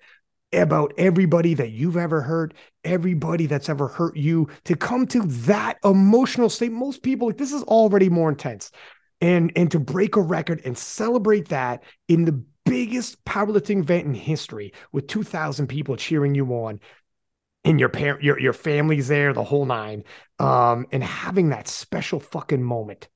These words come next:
it, with all your friends and family watching, be like, "This is it. This is my redemption." And then to find out, hey, that guy just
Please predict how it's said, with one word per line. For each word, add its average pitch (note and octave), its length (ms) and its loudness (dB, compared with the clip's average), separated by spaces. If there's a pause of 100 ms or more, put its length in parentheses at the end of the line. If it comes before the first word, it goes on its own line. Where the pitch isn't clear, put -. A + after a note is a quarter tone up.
(600)
it, D#3 140 2
with D3+ 260 2
all G3+ 380 6
your E3+ 140 4
friends F3 500 -2
and C3 100 -6
family D#3+ 380 0
watching, B2+ 540 -6 (260)
be D3 120 2
like, B2 280 -6
"This A#2+ 360 -8
is A2+ 140 -8
it. G#2 220 -12 (160)
This B2+ 200 -2
is C3+ 120 -2
my B2 120 0
redemption." A#2 640 -6 (480)
And D3+ 180 4
then F3+ 160 4
to F3 80 2
find E3 360 2
out, C#3+ 160 2
hey, B2 360 -4
that C3+ 260 -2
guy B3 400 0 (960)
just - 480 -6